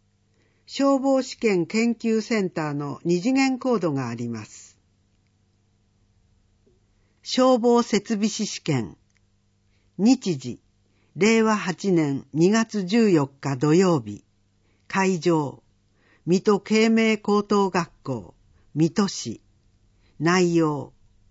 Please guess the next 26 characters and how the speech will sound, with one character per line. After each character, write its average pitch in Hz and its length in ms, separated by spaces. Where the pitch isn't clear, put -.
消 254 340
防 240 220
用 233 240
設 226 300
備 165 160
な 160 180
ど 151 160
の 143 220
工 233 300
事、 135 260
整 226 380
備、 139 240
点 226 280
検 220 300
を 185 260
行 180 120
う 156 80
た 156 160
め 147 100
の 143 160
資 - 140
格 190 260
試 - 180
験。 113 300
対 202 260
象、 165 520